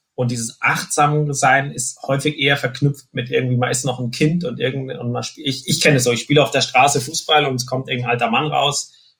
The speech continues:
äh, und sagt, "Ja, aber sei achtsam mit meinen Rosen" oder was auch immer. Also so, also es ist mehr so dieses Obacht, sei nicht so laut, sei nicht so lebendig, sei nicht so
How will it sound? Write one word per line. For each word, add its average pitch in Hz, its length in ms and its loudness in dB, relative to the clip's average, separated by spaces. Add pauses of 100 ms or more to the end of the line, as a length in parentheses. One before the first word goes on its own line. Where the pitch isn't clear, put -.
(100)
äh, 127 380 4
und 113 160 -4
sagt, 120 180 2
"Ja, 147 320 2
aber 127 180 0
sei 131 100 4
achtsam 127 400 0
mit 127 120 -4
meinen 120 180 0
Rosen" 123 360 0
oder 113 180 2
was 127 160 4
auch 120 140 -2
immer. 120 220 2
Also 117 160 2
so, 123 340 4 (220)
also 120 160 0
es 120 100 -4
ist 131 160 -4
mehr 127 180 4
so 127 80 2
dieses 123 480 0
Obacht, 139 360 4
sei 131 140 2
nicht 127 140 -2
so 135 80 -2
laut, 127 300 4
sei 123 120 4
nicht 127 180 0
so 147 80 2
lebendig, 135 580 0
sei 123 220 0
nicht 127 180 -4
so 123 320 -4